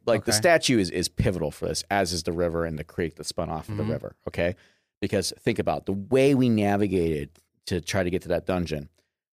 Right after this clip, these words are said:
Speaker 1: was the way we would do that in real life. And meaning we had
Speaker 2: Yeah.
Speaker 1: to get clues, we had to get information
Speaker 2: We
Speaker 1: about
Speaker 2: had
Speaker 1: the
Speaker 2: no
Speaker 1: land.
Speaker 2: map. We, I had to draw
Speaker 1: There
Speaker 2: it as
Speaker 1: was
Speaker 2: we
Speaker 1: no
Speaker 2: go.
Speaker 1: map,
Speaker 2: Yeah.
Speaker 1: right.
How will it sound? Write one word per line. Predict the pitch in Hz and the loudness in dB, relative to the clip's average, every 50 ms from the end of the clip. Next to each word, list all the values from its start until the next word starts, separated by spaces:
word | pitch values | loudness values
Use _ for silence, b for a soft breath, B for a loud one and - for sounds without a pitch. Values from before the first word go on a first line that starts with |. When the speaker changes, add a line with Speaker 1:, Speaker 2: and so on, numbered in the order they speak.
| _ _ _ _ _ - | _ _ _ _ _ -2
Speaker 1:
was | 95 101 95 - | -2 -2 0 0
the | 101 | -2
way | 87 82 95 107 107 107 101 | -4 0 2 2 4 4 2
we | 95 90 104 101 95 | 2 2 0 0 2
would | 92 92 78 | 0 -2 -2
do | - 92 85 | -2 -2 0
that | 78 80 76 - - - | 0 -2 -4 -4 -10 -10
in | 85 82 78 | -10 -10 -8
real | 78 78 73 71 | -6 -8 -8 -8
life. | 73 64 50 50 - - - _ - | -8 -10 -10 -10 -14 -20 -20 _ -10
And | 90 95 | -6 -4
meaning | 95 98 98 95 92 90 87 | -2 0 0 0 -2 -2 -2
we | 101 120 113 | 0 0 0
had | 98 98 - 117 | 2 2 2 2
Speaker 2:
Yeah. | 90 82 | 0 -2
Speaker 1:
to | 82 | -4
get | - - - 120 - - | -4 -2 -2 -2 -2 -2
clues, | - - 107 92 90 92 90 - | -2 0 2 2 2 2 0 2
we | 98 | 0
had | 95 87 | 0 0
to | 87 | 0
get | 82 107 - - | -2 -4 -4 -4
information | - 104 131 127 113 98 92 104 107 117 | -8 -4 -2 0 0 0 2 2 2 4
Speaker 2:
We | 147 | 6
Speaker 1:
about | 175 170 | 6 6
Speaker 2:
had | 160 131 | 6 6
Speaker 1:
the | |
Speaker 2:
no | 120 - | 6 4
Speaker 1:
land. | 78 80 | 4 4
Speaker 2:
map. | 104 123 147 170 - - | 2 2 0 0 0 0
We, | 131 127 139 - | 0 0 0 2
I | - 139 | 2 2
had | 143 127 | 2 2
to | 117 | 0
draw | 101 - 120 123 135 | -2 0 2 4 6
Speaker 1:
There | 127 | 6
Speaker 2:
it | 127 | 6
as | - | 6
Speaker 1:
was | 123 | 6
Speaker 2:
we | 123 - | 4 4
Speaker 1:
no | - | 6
Speaker 2:
go. | - | 6
Speaker 1:
map, | 156 139 104 98 | 6 6 4 2
Speaker 2:
Yeah. | 101 110 120 | 2 4 4
Speaker 1:
right. | 110 101 87 - | 4 4 2 0